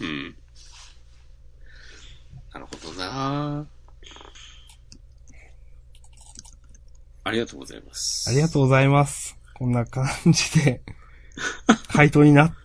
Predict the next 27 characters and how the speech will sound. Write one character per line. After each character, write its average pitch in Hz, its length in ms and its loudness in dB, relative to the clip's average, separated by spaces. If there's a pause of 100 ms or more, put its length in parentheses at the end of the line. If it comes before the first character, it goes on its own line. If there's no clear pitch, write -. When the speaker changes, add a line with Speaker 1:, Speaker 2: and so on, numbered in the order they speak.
(140)
Speaker 2:
て 127 360 4
い 123 120 6
な 170 80 8
い - 40 4 (340)
気 - 220 0
が - 80 -2
す - 260 -6
る 226 80 2
け - 220 -4
ど。 156 300 -2 (680)
Speaker 1:
う 120 40 -4
ん。 104 260 0 (360)
Speaker 2:
マ 113 120 0
シ 165 100 2
ュ - 20 6
マ 165 80 6
ロ 165 100 6
あ 147 60 6
り 170 80 6
が 196 120 6
と 156 80 2
う - 20 2
ご 123 100 4
ざ 127 140 6
い 127 60 4
ま 123 160 2
す。 - 200 -16